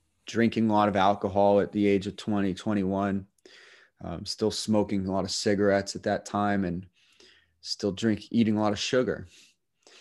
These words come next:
Because as a vegetarian, the only rule was no meat, right?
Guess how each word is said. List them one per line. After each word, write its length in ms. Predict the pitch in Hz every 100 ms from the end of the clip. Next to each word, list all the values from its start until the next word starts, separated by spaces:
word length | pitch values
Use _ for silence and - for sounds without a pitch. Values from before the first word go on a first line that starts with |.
| _ -
Because 400 | 92 101 90 -
as 240 | 110 107
a 60 | 107
vegetarian, 920 | 113 104 95 - 151 135 104 113 127 _
the 100 | 110
only 220 | 120 117
rule 260 | 110 143 123
was 240 | 110 113
no 160 | 107 120
meat, 360 | 123 139 95 -
right? 300 | 92 -